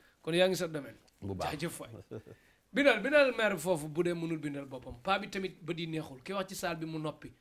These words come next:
Speaker 1: Numéro Serigne Bara Segnane la àdduna bi yépp soxlaa am. Ñu bari nag am nañ ko ba pare, mokkal nañ ko, mais nii ñu leen ko joxe sax daf leen neex. Bindal. Soixante-dix-sept, six cent dix-sept,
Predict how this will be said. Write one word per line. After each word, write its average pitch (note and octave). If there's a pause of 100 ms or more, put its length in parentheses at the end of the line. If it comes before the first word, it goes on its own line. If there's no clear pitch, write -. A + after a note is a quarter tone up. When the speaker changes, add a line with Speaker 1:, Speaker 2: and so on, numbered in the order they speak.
(320)
Speaker 1:
Numéro G#3+
Serigne A3+
Bara F3+
Segnane D#3+
la -
àdduna F3
bi D3+
yépp A3+
soxlaa E3
am. C3+ (500)
Ñu D#3+
bari A#3+
nag - (220)
am F#3
nañ E3
ko D#3+
ba D3
pare, -
mokkal F#3+
nañ C#3
ko, D3
mais F3+ (380)
nii B3+
ñu C4+
leen B3+
ko A3
joxe F3+
sax E3
daf E3
leen E3+
neex. - (320)
Bindal. G3 (1000)
Soixante-dix-sept, G3 (580)
six A3
cent G3
dix-sept, E3